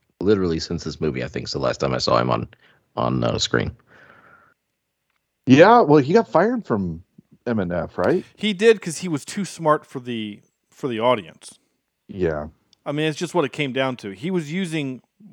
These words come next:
Speaker 3: you know, language that people couldn't understand. Like, they had gotten so used to John Madden saying stuff like, "Boom," and then the team with the most points at the end wins. You know, like, they, they went from that to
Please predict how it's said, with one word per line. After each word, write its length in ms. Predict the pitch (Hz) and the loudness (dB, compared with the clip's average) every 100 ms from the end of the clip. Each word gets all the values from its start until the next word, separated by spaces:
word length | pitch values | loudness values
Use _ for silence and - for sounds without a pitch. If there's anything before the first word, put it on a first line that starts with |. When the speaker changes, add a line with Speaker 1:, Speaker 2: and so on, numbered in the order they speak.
| _ - | _ -10
Speaker 3:
you 120 | 127 | -6
know, 120 | 110 | -6
language 840 | 107 113 131 156 117 95 104 - _ _ _ _ _ _ _ _ _ | -6 -4 -2 -2 -4 -8 -10 -18 _ _ _ _ _ _ _ _ _
that 180 | 123 - | -8 -8
people 300 | 170 165 170 | -8 -2 -2
couldn't 260 | - 160 147 | 0 0 -2
understand. 720 | 147 131 - 143 147 78 _ _ | -2 -6 -6 -4 -4 -8 _ _
Like, 180 | 120 110 | -10 -4
they 160 | 143 147 | 0 0
had 140 | 143 | 2
gotten 240 | 147 147 127 | 2 2 -2
so 160 | - | -6
used 380 | 143 135 143 - | -4 -4 -4 -4
to 320 | 139 120 104 - _ _ _ - | -4 -2 -4 -8 _ _ _ -2
John 260 | 156 143 135 | 2 2 4
Madden 280 | 147 143 | 4 4
saying 260 | - 131 123 | 0 -4 -4
stuff 300 | 107 139 117 | -4 -4 -2
like, 300 | 139 131 - | -2 -4 0
"Boom," 320 | 339 311 127 - _ _ | 6 6 6 -2 _ _
and 160 | - 233 | -2 2
then 240 | 262 247 - _ | 2 2 -8 _
the 140 | 180 190 | -4 -4
team 300 | - 277 233 | -2 0 2
with 160 | 202 | 2
the 80 | 214 | 2
most 280 | 202 202 - | 4 4 4
points 300 | 254 277 202 | 0 0 -4
at 120 | 185 | -4
the 220 | 165 151 | -2 -2
end 160 | 165 180 _ | -2 -4 _
wins. 540 | 285 285 165 87 - - - | 0 2 2 -2 -16 -20 -14
You 100 | 151 | -8
know, 200 | 135 131 | -4 -2
like, 220 | 127 113 | -4 -4
they, 200 | 143 147 | -2 -2
they 160 | 139 151 | -2 -4
went 240 | 160 175 | -4 0
from 180 | 143 139 | 0 0
that 340 | 175 190 - - | 0 0 -2 -6
to 500 | 147 139 127 123 | -4 -2 -2 -2